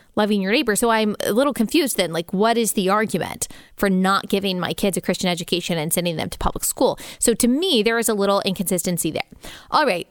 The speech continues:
let's, uh, bring in some arguments, or I'm not even gonna play it 'cause we just don't have time. We're already over an hour. I knew this was gonna be long. I knew it was gonna be long. I knew it was gonna be a mega episode because I have a lot to say. That's what happens when you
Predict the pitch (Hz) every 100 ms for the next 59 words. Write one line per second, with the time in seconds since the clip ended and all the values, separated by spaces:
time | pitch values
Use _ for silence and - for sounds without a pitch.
0 | - 277 339 - - 294 285 214 233 277
1 | 302 277 269 220 226 214 214 180 220 -
2 | - 208 202 208 220 254 262 240 196 -
3 | 185 196 208 190 190 190 208 196 196 185
4 | 185 185 214 214 226 214 233 233 208 190
5 | 185 185 175 175 185 214 214 247 254 262
6 | 247 247 233 220 220 214 208 196 160 165
7 | 185 175 175 170 165 139 - - - -
8 | 190 196 233 208 220 208 196 185 190 190
9 | 185 190 - 190 185 185 190 185 175 156
10 | - 226 - 277 269 233 220 208 202 202
11 | 180 190 180 175 170